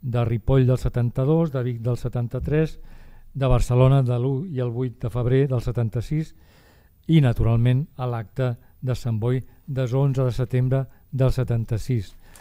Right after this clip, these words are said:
amb l'objectiu principal de l'amnistia. Amnistia que en aquells moments era la im-, necessitat immediata d'alliberament dels presos que estaven a les presons i que, naturalment, va ser un pas a assolir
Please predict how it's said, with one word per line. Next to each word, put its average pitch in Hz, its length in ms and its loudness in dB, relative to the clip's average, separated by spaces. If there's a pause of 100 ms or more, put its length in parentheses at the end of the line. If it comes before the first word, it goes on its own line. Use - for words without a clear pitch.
(260)
amb 156 240 -2
l'objectiu 139 760 2
principal 143 760 2 (360)
de 135 160 0
l'amnistia. 120 840 0 (460)
Amnistia 156 680 0 (320)
que 143 80 -2
en 135 80 2
aquells 151 320 0
moments 165 360 2
era 165 280 2
la 147 320 0
im-, 156 480 -2
necessitat 156 500 2
immediata 147 880 0 (300)
d'alliberament 131 720 2
dels 127 160 -2
presos 120 320 -2
que - 80 -8
estaven 123 320 -4
a 123 80 -4
les 120 80 -10
presons 117 480 -6 (580)
i 151 120 0
que, 147 120 0
naturalment, 160 680 2 (500)
va 143 140 4
ser 156 420 2 (260)
un 147 220 -2
pas 143 400 6 (320)
a 135 100 -6
assolir 135 440 0